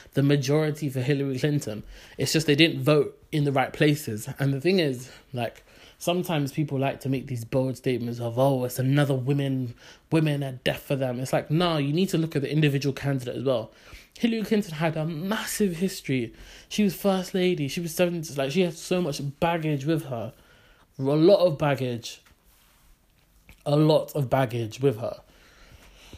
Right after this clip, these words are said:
If anything, I reckon that H-, Elizabeth Warren should have ran in twenty sixteen instead of Hillary Clinton, because I think she would have been better. But Hillary Clinton had so much baggage. So that's why she lost. And plus, she actually won the popular vote at the end of the day.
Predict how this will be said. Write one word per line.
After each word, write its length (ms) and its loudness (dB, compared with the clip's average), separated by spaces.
If 140 4
anything, 460 6
I 160 4
reckon 260 2
that 180 -2
H-, 260 -2
Elizabeth 380 2
Warren 380 6
should 160 0
have 160 0
ran 400 2
in 160 -4
twenty 240 0
sixteen 440 0
instead 280 0
of 80 0
Hillary 260 0
Clinton, 480 -2
because 480 2
I 160 2
think 220 -2
she 80 0
would 60 2
have 60 -4
been 120 -2
better. 260 0
But 140 -12
Hillary 240 0
Clinton 260 -4
had 160 -2
so 240 -2
much 260 -6
baggage. 540 -6
So 160 0
that's 280 0
why 100 2
she 140 -4
lost. 140 -4
And 100 -2
plus, 240 4
she 160 4
actually 240 2
won 200 2
the 60 -2
popular 320 2
vote 140 2
at 100 2
the 100 4
end 100 2
of 100 -6
the 80 0
day. 320 2